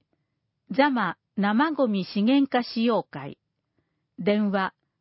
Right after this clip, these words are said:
零九零一四七四零七一一。ファックス、二五一の三五零五。電子メール、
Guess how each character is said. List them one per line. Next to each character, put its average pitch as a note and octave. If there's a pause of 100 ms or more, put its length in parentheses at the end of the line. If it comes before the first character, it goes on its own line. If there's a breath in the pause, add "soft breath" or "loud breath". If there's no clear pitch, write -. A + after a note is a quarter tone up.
(100)
零 D4
九 C#4+
零 F3+ (400)
一 D4+
四 D4
七 G3
四 G#3+ (220)
零 D4+
七 C#4
一 E3+
一。 - (1120)
フ D4
ァ D4
ッ -
ク - (100)
ス、 F#3+ (560)
二 C#4+
五 D4
一 F#3
の F3 (160)
三 D4
五 B3
零 G3
五。 E3+ (840)
電 C#4
子 D#4
メ C4
ー F3
ル、 -